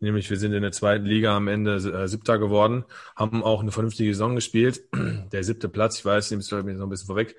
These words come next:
kann vielleicht ein bisschen darüber hinwegtäuschen, weil aus irgendeinem Grund ja pl-, von Platz fünf bis Platz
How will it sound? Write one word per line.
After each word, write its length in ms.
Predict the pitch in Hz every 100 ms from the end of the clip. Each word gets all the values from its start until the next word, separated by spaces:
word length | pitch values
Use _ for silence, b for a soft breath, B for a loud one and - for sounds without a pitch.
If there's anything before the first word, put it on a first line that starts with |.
| B B B -
kann 300 | 101 127 135
vielleicht 360 | 120 117 123
ein 60 | 120
bisschen 220 | 127 123
darüber 160 | 113 110
hinwegtäuschen, 680 | 104 127 - 117 113 113
weil 140 | 104 107
aus 160 | 101 123
irgendeinem 340 | 117 110 107
Grund 240 | 98 117
ja 200 | 110 110
pl-, 260 | 107 82 104
von 220 | - 107
Platz 280 | - 107 98
fünf 300 | - 117 -
bis 160 | 113 -
Platz 320 | 107 101